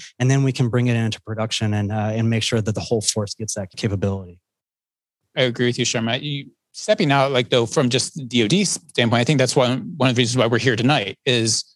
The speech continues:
Speaker 2: by engaging innovators from an academic perspective, association perspective, congressional perspective, we can start to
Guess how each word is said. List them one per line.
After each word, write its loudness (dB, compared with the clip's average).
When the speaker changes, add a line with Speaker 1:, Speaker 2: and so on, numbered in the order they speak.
Speaker 2:
by 4
engaging 2
innovators 0
from 0
an -4
academic 0
perspective, -2
association 0
perspective, -2
congressional 0
perspective, -2
we 2
can 2
start 2
to 0